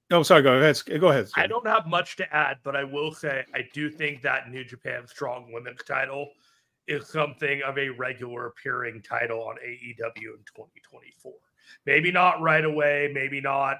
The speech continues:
Speaker 2: January or February, but come May or June, that,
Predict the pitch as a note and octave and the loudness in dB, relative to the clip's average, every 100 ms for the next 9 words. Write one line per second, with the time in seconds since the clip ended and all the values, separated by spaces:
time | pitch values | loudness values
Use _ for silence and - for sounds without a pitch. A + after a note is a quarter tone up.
0 | C3+ A#2+ C3 C3 B2+ C3 C3 A#2+ C#3+ B2+ | -10 -6 -2 -2 -4 -4 -2 -2 -4 -4
1 | A#2+ A#2+ A#2+ A#2+ C3 - D3+ C#3 C#3 C#3 | -4 -4 -4 -6 -10 -6 0 0 0 -4
2 | C#3 _ _ _ _ _ _ _ _ _ | -8 _ _ _ _ _ _ _ _ _
3 | C3 C#3+ D#3 D#3 D#3+ D#3 D#3+ D3+ D3 - | -10 2 4 6 6 4 2 0 -2 -4
4 | C#3+ C#3+ C#3+ D3+ D#3+ D#3+ _ _ D3 C3+ | -4 -2 -2 -4 -6 -10 _ _ 6 6
5 | C3 | 6